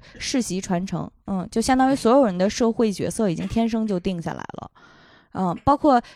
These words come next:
这个游戏，它为什么要叫茧？其实指的也不光是那个形状，它其实讲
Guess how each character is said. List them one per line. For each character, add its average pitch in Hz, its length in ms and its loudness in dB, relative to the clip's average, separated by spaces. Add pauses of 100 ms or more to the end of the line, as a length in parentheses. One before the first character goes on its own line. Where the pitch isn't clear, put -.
这 330 140 2
个 262 80 4
游 175 180 2
戏， 233 340 0
它 240 160 -4
为 262 100 0
什 240 60 0
么 233 80 -2
要 247 120 2
叫 277 140 0
茧？ - 340 -6 (320)
其 226 160 0
实 233 100 -4
指 - 160 -12
的 180 100 2
也 202 80 6
不 185 160 -2
光 226 220 0
是 240 140 0
那 202 100 -2
个 180 140 0
形 - 280 -6
状， 175 300 -2
它 240 160 2
其 240 80 4
实 240 80 6
讲 - 180 -2